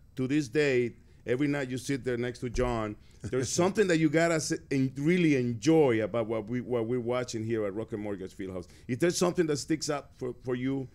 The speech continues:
Speaker 1: of what this team is doing on the court or off the court that you, you, even you
Speaker 2: Mm-hmm.
Speaker 1: say, "Man, that, that's, that's really good"?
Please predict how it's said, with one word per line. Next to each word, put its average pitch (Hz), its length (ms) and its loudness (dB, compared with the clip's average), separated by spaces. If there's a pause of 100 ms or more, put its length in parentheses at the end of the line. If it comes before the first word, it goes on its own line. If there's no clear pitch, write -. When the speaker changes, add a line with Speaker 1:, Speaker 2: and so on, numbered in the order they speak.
(240)
Speaker 1:
of 110 120 -6
what 120 140 -2
this 117 160 -8
team 135 200 2
is 120 140 -2
doing 131 300 0
on 123 120 -2
the 120 80 -2
court 120 400 -2
or 104 140 -2
off 117 160 -4
the 120 80 -4
court 123 300 -4
that 110 100 -2
you, 117 240 -4
you, 117 100 -8
even 143 360 0
you 175 380 4 (240)
Speaker 2:
Mm-hmm. 120 80 -4
Speaker 1:
say, 113 240 2
"Man, 123 260 -2
that, 113 200 -6
that's, - 300 -10 (180)
that's - 160 -10
really 110 180 -4
good"? 92 180 -8